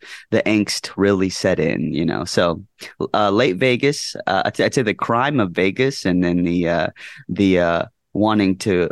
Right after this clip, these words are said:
wanting the crime to exist in Virginia is what really made me who I am. <laughs>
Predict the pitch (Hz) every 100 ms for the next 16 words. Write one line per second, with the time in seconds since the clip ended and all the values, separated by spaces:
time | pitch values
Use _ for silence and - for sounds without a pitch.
0 | - 101 120 120 101 92 - 98 92 87
1 | 95 85 85 90 90 82 87 85 85 80
2 | 85 95 78 92 87 85 82 82 92 90
3 | 82 80 87 - - -